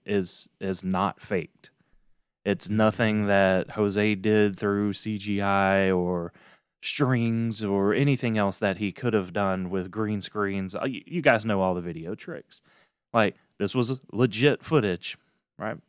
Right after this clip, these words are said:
Now, to just further back up that Jose was not faking this footage, 'cause he was freaked out.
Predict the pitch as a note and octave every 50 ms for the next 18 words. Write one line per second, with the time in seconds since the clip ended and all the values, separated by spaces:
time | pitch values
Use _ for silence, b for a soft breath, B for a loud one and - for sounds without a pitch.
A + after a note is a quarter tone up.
0 | _ _ _ _ _ b b b b b b b _ _ _ _ _ _ _ _
1 | _ _ - D3+ D3+ C#3+ C3 G#2+ - - - D#3 C#3+ C3 D3+ E3 - - - F#3+
2 | F#3+ G3 E3+ C3+ G2+ G#2+ G#2+ G#2+ G2+ - G2+ G2 A2 - A2 A2 G2+ F#2+ - -
3 | - - - C3 B2 G#2+ G#2 A2+ G#2+ A2 G2+ F2+ F#2+ F#2+ F#2 - - - - -
4 | G#2+ G2+ F#2+ - F#2+ F2 F2 F2 E2+ - - - - G2+ F#2 G#2 G2 F2 - -
5 | G2+ - - - - F3+ B3+ C#4 - - - - _ _ _ - - A2+ - -
6 | - - F#2 A#2+ C3+ - -